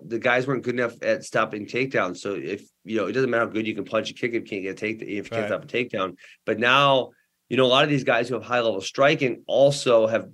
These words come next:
Speaker 1: really good wrestling defense, where they're stuffing and stopping a lot of takedowns. They have the ability to then keep it on their feet, and then, you know, then their striking is more effective and
Speaker 2: So it's,
Speaker 1: efficient.
Speaker 2: it's shifting again.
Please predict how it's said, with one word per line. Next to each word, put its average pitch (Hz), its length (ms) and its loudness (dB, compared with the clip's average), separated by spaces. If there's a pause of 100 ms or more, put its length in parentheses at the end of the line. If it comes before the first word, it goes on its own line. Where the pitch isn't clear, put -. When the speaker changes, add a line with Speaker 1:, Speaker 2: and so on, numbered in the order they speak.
Speaker 1:
really 120 360 4
good 104 260 0
wrestling 110 440 2
defense, 107 580 -2
where 107 120 -2
they're 101 140 -2
stuffing 113 560 0
and 98 120 -6
stopping 101 460 -4
a 101 80 -4
lot 90 200 -2
of 87 80 -12
takedowns. 104 640 -2 (320)
They 104 80 0
have 104 80 0
the 104 60 0
ability 110 280 4
to 101 60 0
then 98 120 0
keep 107 220 -4
it 107 60 2
on 104 80 2
their 95 100 -2
feet, 107 340 -4
and 95 140 -8
then, 98 260 -6
you 101 180 -4
know, 92 100 -4
then 104 160 -2
their 104 100 -2
striking 95 360 -4
is 90 120 -12
more 95 300 -2
effective - 480 -6
and 90 80 -8
Speaker 2:
So 139 120 4
it's, 101 140 2
Speaker 1:
efficient. 87 160 -4
Speaker 2:
it's 113 120 -4
shifting 143 420 0
again. 92 340 -6